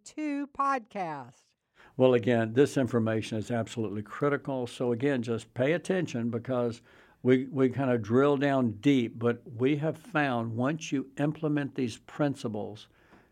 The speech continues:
Speaker 2: it is amazing how so many people, their blood sugar comes down dramatically, and many times diabetes and prediabetes go away. It is absolutely amazing. Get, many patients are able to come off their medicines entirely.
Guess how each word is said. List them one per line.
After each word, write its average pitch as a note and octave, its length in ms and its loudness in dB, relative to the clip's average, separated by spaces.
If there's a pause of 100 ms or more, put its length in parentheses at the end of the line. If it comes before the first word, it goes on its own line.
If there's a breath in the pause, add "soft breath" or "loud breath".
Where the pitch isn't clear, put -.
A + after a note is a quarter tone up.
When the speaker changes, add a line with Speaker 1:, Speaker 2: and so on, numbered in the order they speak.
(240 soft breath)
Speaker 2:
it C3+ 100 4
is A#2+ 140 2
amazing A#2+ 580 2
how A2 160 -4
so B2+ 320 -4
many B2+ 180 0
people, B2 380 -2
their G#2+ 140 -4
blood A#2+ 280 0
sugar A#2+ 280 -4
comes A#2 360 -6
down A#2+ 380 -6 (420 soft breath)
dramatically, C3+ 840 0
and A#2 240 0
many C3+ 260 0
times A#2 560 -6 (120)
diabetes A#2 680 -4 (140)
and A2+ 140 -4
prediabetes G#2+ 680 -4
go G#2+ 120 -10
away. G#2 360 -14 (460 soft breath)
It B2 80 -2
is A#2+ 160 0
absolutely C#3+ 500 2
amazing. B2+ 420 2
Get, D3+ 160 -2
many E3 160 2
patients C#3+ 460 0
are D3 60 2
able D3 140 0
to C3 60 -2
come D3+ 160 -2
off D3 140 -4
their D3+ 100 -2
medicines D3+ 480 -6
entirely. C#3 480 -10